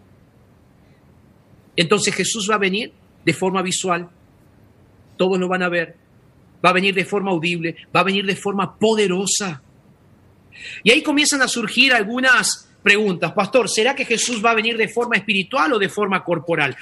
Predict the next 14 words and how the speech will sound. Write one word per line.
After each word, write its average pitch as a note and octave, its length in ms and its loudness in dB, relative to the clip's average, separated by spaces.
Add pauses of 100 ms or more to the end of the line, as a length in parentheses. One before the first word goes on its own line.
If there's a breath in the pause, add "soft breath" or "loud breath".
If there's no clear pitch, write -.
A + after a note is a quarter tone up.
(160 loud breath)
Rápido, F3+ 420 2
Hechos G#3+ 220 -2
capítulo G#3 440 0
uno. A#3 340 -2 (400 loud breath)
No B3+ 120 4
te C#4+ 100 2
estoy C#4 180 0
diciendo B3 360 -2
nada A#3 300 2
nuevo A3 240 0
el G3 60 -2
día G3 180 0
de E3+ 80 0
hoy, E3 260 -2